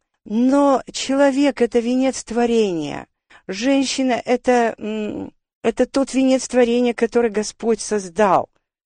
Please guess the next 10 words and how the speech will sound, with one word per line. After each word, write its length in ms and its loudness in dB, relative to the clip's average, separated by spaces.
После 260 -2
того, 220 2
как 200 -2
сотворил 540 -2
Он 160 0
человека, 640 0
мужчину, 480 -2
сотворил 460 -4
и 60 -2
женщину, 600 -4